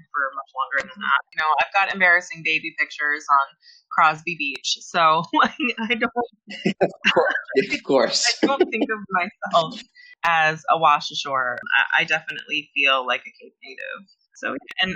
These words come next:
Speaker 2: Definitely.
Speaker 1: like to treat the area like I am, right? You know, I, it just, I feel like, you know, those who live here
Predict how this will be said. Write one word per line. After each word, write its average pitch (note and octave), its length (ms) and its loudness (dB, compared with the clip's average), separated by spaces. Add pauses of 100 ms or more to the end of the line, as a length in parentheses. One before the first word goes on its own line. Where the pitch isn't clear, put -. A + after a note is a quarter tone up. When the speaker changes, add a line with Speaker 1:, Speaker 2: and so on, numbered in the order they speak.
Speaker 2:
Definitely. F#3 200 4
Speaker 1:
like F#3 140 2
to F#3+ 80 -10
treat - 240 -4
the - 160 -6
area D#3+ 300 4
like D#3 220 0
I D#3 100 0
am, D3 240 0 (120)
right? D3 240 -6 (120)
You E3+ 120 -8
know, D3+ 220 -2
I, D#3 140 -4
it E3 180 -4
just, - 280 -12
I E3 120 0 (120)
feel F3 140 2
like, D#3+ 220 0 (520)
you D#3+ 80 -12
know, D#3 160 2
those D#3 240 2
who E3 120 -6
live D#3 160 0
here D3+ 200 4